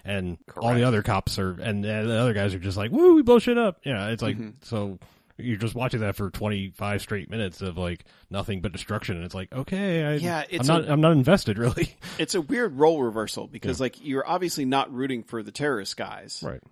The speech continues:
Speaker 3: but they're the ones that you see the most during the chase.
Speaker 1: Mm-hmm.
Speaker 3: So you're kind of, like, invested in them because all the cops are faceless, whatever,
Speaker 1: Yeah.
Speaker 3: chasing them, except for Chuck Connors, who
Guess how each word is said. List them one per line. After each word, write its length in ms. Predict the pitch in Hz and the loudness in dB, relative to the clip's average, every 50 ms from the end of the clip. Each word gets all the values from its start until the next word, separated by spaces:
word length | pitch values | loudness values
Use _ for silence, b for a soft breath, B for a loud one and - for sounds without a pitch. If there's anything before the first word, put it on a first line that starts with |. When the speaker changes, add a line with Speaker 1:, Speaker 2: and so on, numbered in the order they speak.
| _ _ _ - | _ _ _ -20
Speaker 3:
but 260 | - 120 139 143 143 | -10 -10 -8 -8 -4
they're 180 | 135 147 165 175 | -2 0 0 0
the 100 | 156 156 | 0 0
ones 340 | 147 151 151 147 143 120 127 | 2 2 2 2 0 0 -2
that 200 | 131 - - 147 | -4 -4 -4 -6
you 140 | 123 120 | -8 -6
see 340 | 113 - - - 151 147 147 | -6 -6 -8 -6 -8 -8 -10
the 140 | 131 113 113 | -8 -10 -8
most 480 | 110 113 120 127 151 160 - - - - - | -6 -4 -2 -2 -2 -2 -6 -10 -12 -14 -8
during 240 | 135 127 123 127 123 | -4 -2 -2 0 -2
the 80 | 117 104 | -2 -4
chase. 540 | - - 127 123 156 196 - - - - - | -4 -4 -4 -4 -4 -6 -8 -8 -10 -10 -10
Speaker 1:
Mm-hmm. 260 | 101 92 90 85 92 110 | -10 -10 -10 -10 -10 -12
Speaker 3:
So 160 | - - 139 | -6 -2 0
you're 180 | 135 127 123 120 | 2 2 2 0
kind 460 | - - - - - 127 139 151 151 | -4 -8 -14 -12 -6 -6 -4 -2 -2
of, 160 | 151 143 123 | -2 -4 -2
like, 300 | 131 131 127 120 113 - - | -2 -2 -2 -2 -2 -6 -8
invested 500 | 139 113 104 131 127 123 - - 139 117 | -10 -4 -2 -2 -2 -2 -4 -6 -6 -6
in 140 | 117 104 101 | -6 -6 -6
them 380 | 104 110 120 143 170 190 190 - _ _ _ _ _ _ | -6 -6 -6 -6 -6 -8 -12 -14 _ _ _ _ _ _
because 300 | - 131 - 147 123 - - - | -8 -4 -2 -4 -4 -4 -4 0
all 160 | 180 165 196 185 | 2 4 4 2
the 80 | 165 | 2
cops 360 | 151 - 160 156 147 - - | 0 0 0 0 0 -2 -6
are 80 | 123 107 | -8 -8
faceless, 560 | - - 131 123 113 - - 123 110 - - | -4 -4 -4 -4 -4 -4 -6 -8 -8 -10 -8
whatever, 520 | 113 113 107 110 110 107 - 101 98 147 _ _ | -6 -6 -4 -2 -4 -4 -6 -8 -14 -18 _ _
Speaker 1:
Yeah. 80 | - 101 | -10 -6
Speaker 3:
chasing 420 | - 139 127 - - 113 98 98 | -6 -6 -6 -6 -8 -10 -12 -12
them, 260 | 101 104 104 104 143 _ _ _ _ _ _ | -14 -16 -18 -20 -20 _ _ _ _ _ _
except 380 | - 123 - - 175 160 - - | -10 -8 -4 -2 -2 -2 -2 -4
for 80 | 135 | -10
Chuck 260 | 131 - - 123 - | -8 -6 -6 -6 -6
Connors, 440 | - - 113 104 101 98 101 104 - | -6 -8 -8 -8 -8 -8 -10 -6 -4
who 220 | 143 135 127 123 | -2 -2 -2 -2